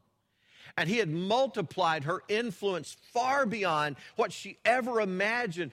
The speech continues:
but she didn't realize it until the end of her life. And what I'm saying to you today is that she found her calling by being faithful to the task at hand.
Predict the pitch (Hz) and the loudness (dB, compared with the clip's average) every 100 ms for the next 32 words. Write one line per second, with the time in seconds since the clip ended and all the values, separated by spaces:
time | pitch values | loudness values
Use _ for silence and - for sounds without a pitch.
0 | - - 180 202 185 240 175 180 254 277 | -10 -10 -8 -8 -8 -8 -4 -2 2 4
1 | 196 156 160 151 170 175 220 202 165 175 | 4 2 -2 -6 -10 -8 -6 -6 -4 -4
2 | 214 180 170 180 208 190 180 170 202 196 | -4 -2 0 2 2 0 -2 -2 -2 -2
3 | - 247 262 226 208 185 180 160 202 190 | -4 -2 -2 -4 -4 -2 0 4 4 4
4 | 147 - - - 180 208 151 - 175 - | -2 -14 -16 -8 -4 -4 -6 -10 -8 -4
5 | 233 254 202 - - 226 226 240 196 151 | -2 0 -2 -2 -6 -2 0 2 0 -2
6 | 143 - - 180 170 185 165 - - 220 | -6 -14 -6 -2 0 -2 -4 -6 -2 -2
7 | 214 - 147 135 151 135 - 165 147 143 | -4 -6 -8 -8 -10 -12 -8 -6 -6 -8
8 | - 143 117 120 98 87 | -14 -14 -12 -12 -12 -14